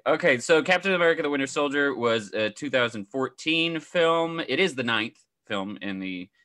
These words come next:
Marvel Cinematic Universe. It's directed by Anthony and Joe Russo. Those are names you're gonna wanna kinda glom onto because the Mar-, the audiences and Marvel executives liked this movie so much. Joe and Anthony Russo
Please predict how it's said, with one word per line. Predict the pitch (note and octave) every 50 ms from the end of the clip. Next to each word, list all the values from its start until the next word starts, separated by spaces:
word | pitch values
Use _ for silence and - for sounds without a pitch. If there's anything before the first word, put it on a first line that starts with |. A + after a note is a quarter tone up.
| _ _ _
Marvel | - G#2+ G#2 G2 G2+
Cinematic | - - G#2 G2 G2 G2 F#2+ F#2 -
Universe. | G2+ G2 G2 G2+ G2+ G2 -
It's | D#2 - -
directed | B2+ C3 B2+ B2+ C3 A2
by | A#2 A#2+ A#2 A2+ A2 G#2+ - -
Anthony | A#2+ C3+ D3 C#3+ - D#3 D3 C#3+ C3+ C3+ -
and | A2+ G#2+ G2
Joe | G2+ A2+ A2+ A#2
Russo. | A#2 G#2 G#2 A2 A2+ A2+ - - C3+ B2+ B2+ B2+
Those | A#2 A2+ A2 G#2+
are | G#2+ G2+
names | G#2 G#2 G2+ G2 G2
you're | G2+
gonna | F#2+ F#2+ F#2+ G2
wanna | G2 G2 G2 F#2+ F#2+ F2+ _ _ _ _ _ _ _ _ _ -
kinda | - G#2+ G#2+ F#2+
glom | G#2 G2+ G2 G2+
onto | G#2 A2+ A2+ C3 C3
because | A#2 A#2+ - B2+ A2+ A2 G2+ G2+ -
the | - A#2+ A#2+ A2+
Mar-, | A#2 A#2 A#2+ A#2+ C3 D3+ E3+ F3 - C#3
the | C#3+ C#3 -
audiences | - C3+ D3+ E3+ G#3 A#3 B3 C4 C4+ - A#3+ A3+ A3+ A3+ G#3+ F#3+ - - -
and | C#3 C#3 C#3 C#3 C3+ C3+
Marvel | B2+ B2+ C3 C3 C3+ C#3 C#3 C#3 C3+ C3
executives | A#2 G2+ G#2+ A2+ A2 A2 - A2 G#2+ G#2 G#2 G2+ F#2+ - - _ _ _ _ _ _ _ _ _
liked | - G2+ G#2 A2+ A#2 B2 B2 - B2+ A#2
this | A#2+ A#2+ A2+ -
movie | A#2 A2+ A2 A2 A2 G#2
so | - - G#2+ G2+
much. | G#2 G2+ G2+ G#2+ - - - - - _ _ _ _ _ _ _ _ _ _ _ _ _ -
Joe | - G2+ A2 A2 A2+ A#2 A#2+ A#2+
and | A#2 A2
Anthony | A2 A2 G2 - G#2 G#2 G2+
Russo | G2 G#2 G2+ G2 - G#2 F#2+ F#2 F#2 F2+ F2+